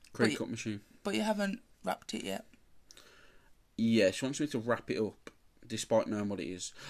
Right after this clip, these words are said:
Speaker 1: I think, to be fair, it's probably a good reason you're wrapping it up, because if you're taking that on the train
Speaker 2: I'm going to get mugged.
Speaker 1: Yeah, uh,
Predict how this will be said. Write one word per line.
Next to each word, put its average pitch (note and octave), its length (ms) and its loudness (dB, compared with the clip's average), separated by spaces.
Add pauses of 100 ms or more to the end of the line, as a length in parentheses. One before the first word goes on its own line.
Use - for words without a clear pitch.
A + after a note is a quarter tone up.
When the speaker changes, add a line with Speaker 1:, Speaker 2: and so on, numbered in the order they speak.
Speaker 1:
I A2+ 40 -4
think, C#3 220 2
to D3 100 2
be C3 60 -2
fair, C#3+ 200 10
it's - 100 0
probably C#3+ 220 0
a A#2+ 40 0
good G#2+ 160 -4
reason G#2+ 280 -2
you're B2 100 0
wrapping A#2+ 240 -2
it G2 60 0
up, A#2+ 180 -4
because A2 240 -8
if A2 100 -6
you're A2+ 80 -4
taking A#2+ 320 0
that A2 100 2
on G#2 60 -2
the A2+ 80 2
train G2 440 0 (420)
Speaker 2:
I'm G#3+ 200 6
going F#3+ 220 0
to - 80 -2
get F#3+ 140 -2
mugged. E3+ 360 -8 (520)
Speaker 1:
Yeah, A2+ 240 -2 (200)
uh, G2+ 60 -2